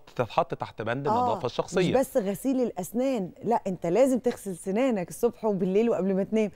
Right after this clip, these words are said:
Speaker 2: لكن كمان سنان ممكن تبقى صفرة، طب ما أنت ممكن نعالجها.
Speaker 1: ما، حاجات كتيرة.
Speaker 2: آه.
Speaker 1: ما لو حطينا بقى بند، ودي للأسف
Speaker 2: مم.
Speaker 1: ممكن تكون بعض الرجالة فعلًا زي ما بنقول بقى الستات بتهمل.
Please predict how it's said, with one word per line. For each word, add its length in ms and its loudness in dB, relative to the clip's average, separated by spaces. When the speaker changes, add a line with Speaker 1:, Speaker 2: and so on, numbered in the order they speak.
Speaker 2:
لكن 280 0
كمان 460 4
سنان 420 0
ممكن 320 2
تبقى 260 -2
صفرة، 340 -4
طب 180 -6
ما 60 -4
أنت 160 -4
ممكن 300 2
نعالجها. 520 2
Speaker 1:
ما، 120 2
حاجات 340 -2
كتيرة. 340 -4
Speaker 2:
آه. 180 2
Speaker 1:
ما 40 4
لو 100 4
حطينا 360 2
بقى 200 4
بند، 340 0
ودي 320 2
للأسف 480 -2
Speaker 2:
مم. 80 -2
Speaker 1:
ممكن 260 -2
تكون 320 -4
بعض 280 0
الرجالة 280 -2
فعلًا 420 -6
زي 160 6
ما 80 2
بنقول 240 -2
بقى 120 -4
الستات 320 -4
بتهمل. 520 -2